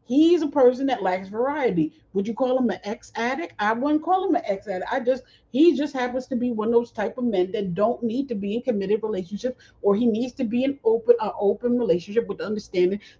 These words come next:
that I'm going to go and deal with strange, and I might end up, you know, leaving you for this person or another person. Okay, you just, just, that's what he needs to do.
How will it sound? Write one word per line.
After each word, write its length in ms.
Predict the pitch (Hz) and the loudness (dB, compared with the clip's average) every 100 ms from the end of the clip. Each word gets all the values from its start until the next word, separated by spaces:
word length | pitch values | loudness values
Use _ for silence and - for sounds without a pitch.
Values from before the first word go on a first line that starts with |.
| - | -4
that 120 | - | -4
I'm 320 | 233 269 277 | 0 6 6
going 280 | 190 220 240 | 6 2 2
to 160 | 247 202 | -4 -2
go 320 | 170 196 202 | 4 4 4
and 260 | 214 185 | 0 0
deal 220 | 175 190 214 | 0 2 6
with 160 | 233 | 4
strange, 600 | - - 320 302 170 165 - - - | 2 0 2 2 2 -4 -10 -20 -4
and 180 | 202 185 | -2 0
I 180 | 214 240 | 0 2
might 380 | 269 254 269 - 233 | 2 2 -2 -2 -2
end 260 | 269 277 | -2 2
up, 260 | 175 175 - _ _ | 2 2 -2 _ _
you 220 | 196 202 247 | -6 2 6
know, 140 | 220 | 8
leaving 480 | 208 262 415 339 202 | 8 10 10 10 6
you 100 | 220 | 4
for 220 | - 180 | 2 0
this 180 | 196 208 | 2 -2
person 460 | - 320 320 214 | -2 -2 0 2
or 200 | 185 185 | 4 4
another 280 | 202 226 214 | 4 2 2
person. 560 | 226 320 339 - 185 - _ _ _ _ _ _ - | 0 -2 -4 -4 -8 -8 _ _ _ _ _ _ -4
Okay, 340 | 180 240 277 220 | 2 6 4 4
you 220 | 226 269 | 2 6
just, 220 | 262 240 190 202 190 | 6 4 -2 -4 -6
just, 340 | 185 285 202 165 | -6 -6 -4 0
that's 240 | 247 302 | 0 2
what 160 | 285 277 | 2 4
he 100 | 269 | 4
needs 260 | 262 240 | 4 0
to 80 | 214 | 0
do. 360 | 180 190 - | 0 2 0